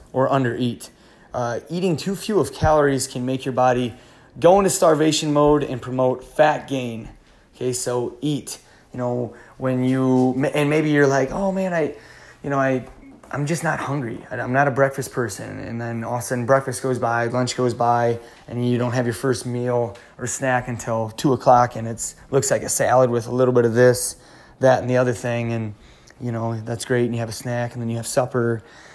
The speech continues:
Um, and then we end up with eight hundred calories at the end of the day.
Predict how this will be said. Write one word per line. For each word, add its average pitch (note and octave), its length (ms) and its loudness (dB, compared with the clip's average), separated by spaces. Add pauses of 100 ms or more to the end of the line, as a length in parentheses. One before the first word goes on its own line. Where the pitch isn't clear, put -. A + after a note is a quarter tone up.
(220)
Um, A2+ 300 -4
and A#2 80 -2
then A#2 120 0
we A#2 100 0
end A#2 100 0
up A#2 100 -2
with A#2 240 -8
eight B2 120 0
hundred A#2 260 -4
calories A2+ 560 -4 (320)
at - 180 -6
the C3 60 -6
end A#2+ 120 -2
of A#2 100 -4
the A2+ 80 -2
day. A#2 300 -2